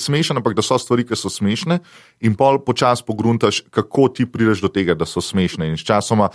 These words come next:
ti ozavešč-, ozavestaš te stvari, pol pa pride itak pri stand-upu, vse te zadeve malo oblikuješ v šale in se naučiš tudi nekako pripovedovati zgodbo oziroma analizirati stvari in te to pripelje v eno smer.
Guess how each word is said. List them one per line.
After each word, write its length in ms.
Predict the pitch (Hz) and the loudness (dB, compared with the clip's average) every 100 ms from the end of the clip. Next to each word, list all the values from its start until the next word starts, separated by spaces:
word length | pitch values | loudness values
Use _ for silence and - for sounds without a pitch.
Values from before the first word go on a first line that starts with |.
| - _ | -8 _
ti 120 | - 117 | 0 2
ozavešč-, 520 | 92 92 92 - - | 4 4 2 0 -6
ozavestaš 680 | - 90 95 98 - 85 - | -2 0 2 0 0 -4 -2
te 100 | 90 | -4
stvari, 400 | 87 - 85 165 185 - _ | -6 -2 0 0 0 -10 _
pol 160 | - 123 | -2 0
pa 140 | 127 | 0
pride 260 | 117 135 123 | 0 2 4
itak 220 | 123 113 | 2 -2
pri 160 | - 107 | -4 -4
stand-upu, 600 | - 120 117 107 104 104 | 0 0 2 2 2 -2
vse 180 | 92 101 | 0 0
te 80 | 98 | 2
zadeve 340 | 92 92 87 | 2 2 2
malo 200 | 87 87 | 2 2
oblikuješ 640 | 85 85 - 90 82 - - | 0 -6 -2 -2 -2 -8 -10
v 120 | 101 | -8
šale 580 | - 127 113 107 101 92 - - | -2 2 4 4 4 2 -4 -12
in 360 | - 92 87 85 _ _ | -4 0 0 -2 _ _
se 180 | - 110 | -6 0
naučiš 360 | 101 - 127 | 2 2 0
tudi 160 | - - | -2 -2
nekako 340 | 107 110 - _ | -2 -2 -4 _
pripovedovati 680 | - - 95 90 95 95 85 | -6 0 2 4 2 2 -2
zgodbo 480 | 82 101 98 90 | 0 2 2 2
oziroma 360 | 87 92 90 92 | 0 2 2 2
analizirati 520 | 85 85 85 90 85 | 2 -2 -2 0 0
stvari 300 | - 87 85 | -2 -4 -2
in 100 | 87 | -2
te 80 | 87 | 0
to 140 | - | 0
pripelje 340 | 92 92 95 85 | 0 0 2 4
v 80 | 85 | 4
eno 140 | 85 | 2
smer. 320 | 87 160 196 | 0 0 0